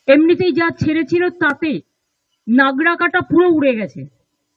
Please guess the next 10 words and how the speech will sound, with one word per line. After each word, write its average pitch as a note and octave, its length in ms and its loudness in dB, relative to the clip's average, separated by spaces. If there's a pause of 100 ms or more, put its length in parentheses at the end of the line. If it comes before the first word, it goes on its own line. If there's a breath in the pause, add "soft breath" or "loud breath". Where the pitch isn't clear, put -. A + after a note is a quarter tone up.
(960)
ওদিকে C#4+ 300 2
ধূপগুড়ি, C#4 640 2 (1200)
ওদিকে D4 280 4
জলপাইগুড়ি, D4+ 680 2
আরো D#4 260 2
অনেকগুলো D#4+ 400 2
জায়গা, B3 380 -4 (800)
আলিপুরদুয়ারের D#4+ 800 2
কিছু D#4 200 -4
জায়গা, C4 400 -4